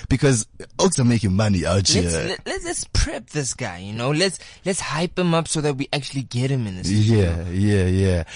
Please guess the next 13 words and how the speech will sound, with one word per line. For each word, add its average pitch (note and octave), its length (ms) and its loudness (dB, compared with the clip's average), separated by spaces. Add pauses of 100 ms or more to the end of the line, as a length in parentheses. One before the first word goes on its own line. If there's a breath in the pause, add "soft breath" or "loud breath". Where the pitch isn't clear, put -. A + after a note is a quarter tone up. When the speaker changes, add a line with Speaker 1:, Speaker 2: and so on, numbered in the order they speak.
(180 loud breath)
Speaker 1:
I've - 160 2
al-, G3+ 200 8
I've D#3 140 6
thought G3+ 180 4
about A2 360 4
being A2+ 200 2
a G#2 80 4
weed G#2 260 2
dealer G2 360 2
a G2+ 120 0
lot F#2+ 340 2
of - 120 -6
times. D#2 560 -2